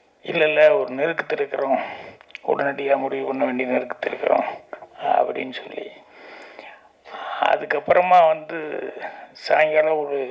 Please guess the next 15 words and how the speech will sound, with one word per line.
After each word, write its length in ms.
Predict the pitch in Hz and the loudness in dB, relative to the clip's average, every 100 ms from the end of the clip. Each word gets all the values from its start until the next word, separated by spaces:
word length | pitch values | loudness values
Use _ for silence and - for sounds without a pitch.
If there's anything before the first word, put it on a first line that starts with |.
| - - | -10 -10
இம்மீடியட்டா 540 | 143 165 185 185 202 180 | -6 0 4 6 6 6
ஏதாவது 320 | 165 175 170 | 8 8 6
ஒண்ணு 160 | 160 151 | 4 0
முடிவு 280 | 147 151 156 | -2 -2 -2
பண்ணணும் 440 | 143 147 143 139 - - - - - - - | -2 -2 -2 -2 -2 -10 -18 -18 -18 -20 2
அப்படின்னு 380 | - 147 151 - | 4 4 0 -4
சொல்லி 180 | 160 170 | -4 0
மறுபடியும் 460 | 147 156 156 170 156 | 2 2 4 4 4
ரெண்டு 180 | 156 | 2
பக்கம் 400 | 151 151 156 147 127 123 - - - - - - - - - - | 0 0 2 0 0 -4 -10 -14 -18 -20 -20 -20 -20 -20 -20 -2
ஆர் 240 | - 156 156 | 8 10 10
எம் 120 | 151 | 8
பி 80 | 147 | 0
சைடுக்காக 540 | 151 147 143 147 147 143 | 2 2 4 4 6 4
இவரு 300 | 139 143 | 0 0